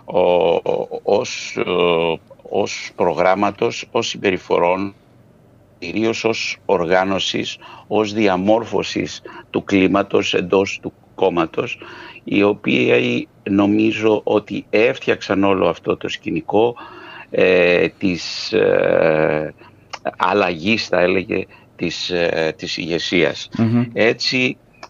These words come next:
Speaker 1: ε, ε, εδώ δεν, ε, φτάσαμε ένα σημείο που είναι λάθος να λέγεται ότι δεν έγινε και τίποτα,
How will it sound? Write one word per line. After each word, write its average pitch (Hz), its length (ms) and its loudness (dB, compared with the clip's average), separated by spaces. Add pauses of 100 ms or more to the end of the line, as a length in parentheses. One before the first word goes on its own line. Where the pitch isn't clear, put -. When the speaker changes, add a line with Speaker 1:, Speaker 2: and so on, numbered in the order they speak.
Speaker 1:
ε, 101 680 0 (800)
ε, 113 100 0 (220)
εδώ 107 500 2
δεν, 127 460 -4 (680)
ε, 50 460 -4
φτάσαμε 110 420 -2
ένα 113 140 2
σημείο 104 640 0 (400)
που - 920 0
είναι 117 220 0
λάθος 117 460 0
να 98 120 -2
λέγεται 92 480 -2
ότι 90 500 -2 (380)
δεν 117 240 0
έγινε 95 300 0
και - 180 -4
τίποτα, 127 600 0